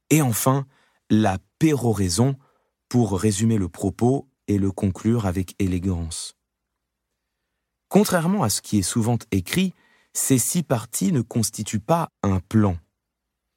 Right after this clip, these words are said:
Elles sont d'ailleurs, par nature, de taille très déséquilibrée. L'exorde, nous le verrons, peut parfaitement se condenser en quelques mots, de même que la division et la péroraison.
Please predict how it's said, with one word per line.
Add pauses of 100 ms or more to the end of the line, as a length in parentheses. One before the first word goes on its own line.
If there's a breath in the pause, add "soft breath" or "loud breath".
(180)
Elles
sont
d'ailleurs, (140)
par
nature, (280 soft breath)
de
taille
très
déséquilibrée. (920)
L'exorde,
nous
le
verrons, (380 soft breath)
peut
parfaitement
se
condenser
en
quelques
mots, (340)
de
même
que
la
division
et
la
péroraison.